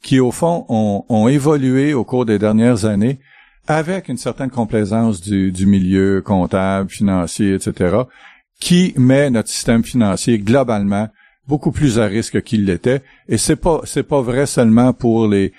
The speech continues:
les entreprises cotées en bourse, c'est vrai aussi pour les gouvernements, qui, euh, qui eux aussi sont, euh, sont, sont exposés, euh,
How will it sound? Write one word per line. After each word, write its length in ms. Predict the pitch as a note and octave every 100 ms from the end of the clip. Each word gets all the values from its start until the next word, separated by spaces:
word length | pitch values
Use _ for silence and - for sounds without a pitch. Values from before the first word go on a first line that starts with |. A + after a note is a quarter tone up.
| _
les 160 | C3+ G#2
entreprises 480 | A2+ G#2+ G2+ A2 -
cotées 260 | - -
en 160 | A#2 G#2
bourse, 280 | G2 A#2+ - -
c'est 260 | - - B2+
vrai 220 | A2 A#2
aussi 340 | B2+ G2+ - A2+
pour 140 | A2+
les 100 | G#2
gouvernements, 520 | G2 G2 F#2 F#2 G2 - _ _ _ _ _ _ _
qui, 320 | - G#2+ G2+
euh, 360 | F#2+ F#2 F2+ F2
qui 220 | - A2
eux 120 | B2
aussi 460 | C#3+ G#2+ - D3+ G#2
sont, 480 | - G2 F2+ F2+ E2+
euh, 120 | G1+ G2+ _ _ - _ C#4 C4+ G#3+
sont, 420 | - G#2 F#2 F2+
sont 200 | - G2+
exposés, 920 | A#2+ - - A2+ F#2+ F#2 G#2 G#2 G2+
euh, 280 | F#2 F2+ -